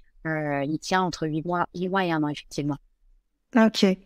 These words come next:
Speaker 2: Et si on est dans une, euh, région où le Wi-Fi passe très mal ?
Speaker 1: Oui, alors aujourd'hui, effectivement, sur tout ce qui est, on sait, euh, au niveau des, des côtes, euh,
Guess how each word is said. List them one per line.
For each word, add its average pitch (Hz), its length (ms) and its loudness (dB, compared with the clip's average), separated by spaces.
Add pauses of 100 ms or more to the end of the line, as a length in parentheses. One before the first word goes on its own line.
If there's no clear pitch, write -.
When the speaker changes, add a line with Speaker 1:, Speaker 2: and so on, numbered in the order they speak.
(420)
Speaker 2:
Et 226 180 8
si - 340 4
on 262 140 8
est 294 80 8
dans 254 140 6
une, 226 240 8
euh, 208 280 8
région 233 640 6
où 214 140 8
le 208 140 8
Wi-Fi 208 420 4
passe - 400 0 (140)
très 240 160 4
mal ? 208 340 6 (960)
Speaker 1:
Oui, 214 160 -2
alors 180 220 0
aujourd'hui, 175 380 -4
effectivement, 202 480 -2
sur 185 200 -4
tout 202 140 -6
ce - 100 -10
qui 202 160 -2
est, 190 60 2
on 175 100 -4
sait, 202 300 -2
euh, 180 160 0
au 170 40 -4
niveau 170 240 -2
des, 160 340 -2
des 160 140 -4
côtes, 208 520 -2
euh, 170 280 2